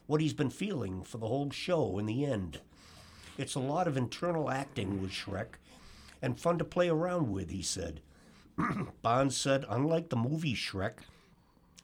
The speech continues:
the musical includes the backstory for its main characters. The audience will learn how Shrek was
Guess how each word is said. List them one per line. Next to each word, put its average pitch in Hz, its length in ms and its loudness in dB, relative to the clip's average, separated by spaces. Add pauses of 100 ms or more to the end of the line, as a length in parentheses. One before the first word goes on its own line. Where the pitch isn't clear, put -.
(140)
the 147 80 4
musical 156 560 2
includes 123 520 -2
the 117 100 -4
backstory 98 800 -2 (460)
for 131 120 0
its 107 140 -2
main 117 240 4
characters. 90 680 -4 (540)
The 113 100 2
audience 120 440 2
will 104 200 0
learn 113 220 2
how 104 200 0
Shrek 120 400 -2
was 98 280 0